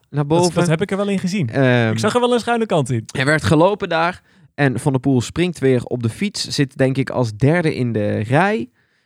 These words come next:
Speaker 2: En die denkt, "Zo, dit is een mooi moment om tempo te maken."
Speaker 1: Ja, die
Speaker 2: Die
Speaker 1: heeft gewoon een recept van
Speaker 2: geeft
Speaker 1: vorig
Speaker 2: er
Speaker 1: jaar uit,
Speaker 2: toch
Speaker 1: eh,
Speaker 2: een snok aan.
Speaker 1: uit de laag getrokken. Die dacht, "Dit heb ik, eh, tweeëndertig keer eerder gedaan.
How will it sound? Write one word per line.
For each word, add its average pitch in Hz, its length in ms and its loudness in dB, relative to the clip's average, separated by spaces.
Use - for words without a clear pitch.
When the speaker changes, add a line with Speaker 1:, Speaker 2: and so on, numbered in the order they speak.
Speaker 2:
En 120 480 0
die 127 160 2
denkt, 113 400 0
"Zo, - 480 0
dit 175 140 -2
is 185 80 2
een 165 80 4
mooi 156 180 4
moment 139 300 2
om 127 100 -6
tempo 101 320 0
te 98 100 -2
maken." 98 320 -2
Speaker 1:
Ja, 117 80 0
die 101 80 -6
Speaker 2:
Die 107 100 2
Speaker 1:
heeft 147 180 0
gewoon 143 180 2
een 135 60 2
recept 160 300 0
van 208 80 4
Speaker 2:
geeft 254 180 2
Speaker 1:
vorig 165 240 0
Speaker 2:
er - 60 2
Speaker 1:
jaar 127 180 2
uit, - 80 -4
Speaker 2:
toch 123 220 4
Speaker 1:
eh, 185 140 0
Speaker 2:
een 110 160 2
snok 160 360 0
aan. 151 300 0
Speaker 1:
uit 165 100 0
de 165 80 0
laag 170 200 0
getrokken. 175 340 -4
Die 156 100 0
dacht, 143 120 0
"Dit 156 120 0
heb 147 160 0
ik, 123 140 -6
eh, 127 120 0
tweeëndertig 131 480 0
keer 135 140 -6
eerder 175 180 -4
gedaan. 175 320 -4